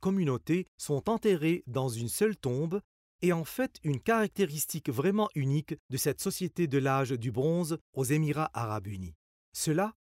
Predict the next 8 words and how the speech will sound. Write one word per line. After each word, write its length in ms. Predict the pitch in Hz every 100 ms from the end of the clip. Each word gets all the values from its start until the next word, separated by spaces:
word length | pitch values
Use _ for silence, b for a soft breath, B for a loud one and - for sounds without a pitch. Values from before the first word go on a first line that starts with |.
| _ -
est 80 |
probablement 720 | 127 156 214 208 165 160 151
lié 360 | 127 143 185 240 -
à 80 |
une 160 | 135 135
croyance 720 | - - 233 220 220 220 214 - -
très 180 | 220
développée 680 | 262 233 170 139 - 190 226